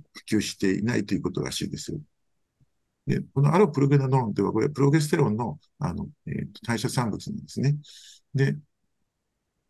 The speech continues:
あるところが取ってきたんですけども、要するに米国では十から二十パーセントの産後うつになりますよと。これはですね、あの、相当な患者さんで、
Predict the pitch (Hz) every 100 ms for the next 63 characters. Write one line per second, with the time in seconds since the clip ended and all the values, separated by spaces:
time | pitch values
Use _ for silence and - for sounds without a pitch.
0 | _ _ _ _ _ _ _ 135 127 107
1 | 104 104 - - 147 - - 98 113 113
2 | - _ - 110 117 113 101 117 123 107
3 | 117 131 92 - 98 113 110 82 87 110
4 | - 147 170 151 - - 95 90 104 104
5 | 82 78 82 90 90 95 101 - _ _
6 | _ _ _ - 147 _ _ - 139 151
7 | 151 101 90 80 - 76 - 143 156 170
8 | 147 143 127 120 117 110 113